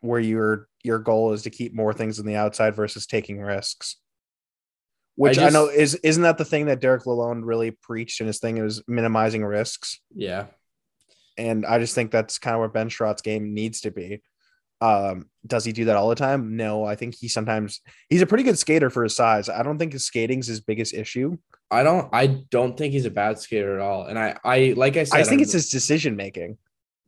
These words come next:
Speaker 2: Yes, and he takes a lot of
Speaker 1: Both,
Speaker 2: dumb
Speaker 1: both,
Speaker 2: penalties.
Speaker 1: both penalty wise and in the offensive zone and defensive zone, he often gets caught losing his coverage, and then he tries to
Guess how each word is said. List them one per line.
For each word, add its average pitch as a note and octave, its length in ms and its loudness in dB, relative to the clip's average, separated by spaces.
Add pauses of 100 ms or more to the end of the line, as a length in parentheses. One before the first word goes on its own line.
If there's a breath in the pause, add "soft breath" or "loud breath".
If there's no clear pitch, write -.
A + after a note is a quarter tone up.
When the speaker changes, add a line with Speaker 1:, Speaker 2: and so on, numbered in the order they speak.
(120)
Speaker 2:
Yes, B2 340 -4
and C3 60 -2
he A#2 60 -2
takes - 260 -6
a - 20 -12
lot E3 60 4
of D#3+ 60 8
Speaker 1:
Both, F3 100 8
Speaker 2:
dumb G2+ 140 -2
Speaker 1:
both, D#3 180 6
Speaker 2:
penalties. F#2 440 -8
Speaker 1:
both D#3 240 4
penalty D#3 360 2
wise D3 380 6
and C3 520 -2 (340)
in B2+ 120 -2
the B2+ 100 0
offensive B2 400 0
zone A#2 180 0
and A#2+ 160 -4
defensive G#2+ 380 -8
zone, G#2+ 140 2
he A2 160 -2 (120)
often A#2+ 360 -2
gets A#2 120 -2
caught A2+ 380 0
losing A2+ 240 -2
his G#2+ 100 -6
coverage, G#2+ 680 -2 (1000)
and B2 140 2
then A#2+ 100 2
he A#2+ 160 -6
tries A#2+ 320 4
to A2 280 2